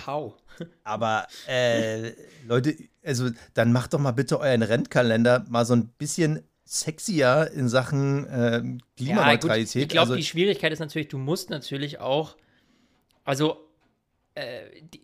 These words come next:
Speaker 1: die Länder, die Strecken, das muss natürlich auch alles von deren Seite aus passen. Ich glaub, wenn die Formel eins sich das hundert Prozent aussuchen dürfte, ich weiß nicht, inwieweit das ist. Klar ist das eines der größten Events an so einem Wochenende.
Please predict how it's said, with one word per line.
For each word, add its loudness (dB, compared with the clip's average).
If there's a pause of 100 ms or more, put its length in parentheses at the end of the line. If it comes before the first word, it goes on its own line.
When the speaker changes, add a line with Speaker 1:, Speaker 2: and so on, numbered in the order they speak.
Speaker 1:
die -4
Länder, 2
die -4
Strecken, -2
das -4
muss -4
natürlich -4
auch -6
alles -4
von -6
deren 4
Seite 0
aus -4
passen. -2
Ich -10
glaub, -8
wenn -2
die -6
Formel -2
eins -4
sich -12
das -8
hundert 0
Prozent -4
aussuchen -2
dürfte, 0 (420)
ich -20
weiß -4
nicht, -10
inwieweit -8
das -4
ist. -6
Klar -2
ist -4
das -12
eines -8
der -2
größten -4
Events -2
an -6
so -4
einem -4
Wochenende. -4